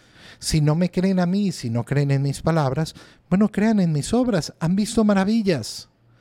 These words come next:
¿Quién creen que puede hacer estas maravillas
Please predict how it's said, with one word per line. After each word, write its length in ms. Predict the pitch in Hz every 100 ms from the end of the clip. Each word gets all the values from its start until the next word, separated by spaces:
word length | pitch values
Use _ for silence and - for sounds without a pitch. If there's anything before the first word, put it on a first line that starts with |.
| _ _ _ _ -
¿Quién 320 | 277 269 190
creen 580 | - 147 135 123 104 95 _ _
que 160 | 139
puede 460 | 131 139 135 123 120 _
hacer 560 | 123 110 - 139 113 - -
estas 400 | 131 - 120 120
maravillas 680 | 113 110 123 123 104 98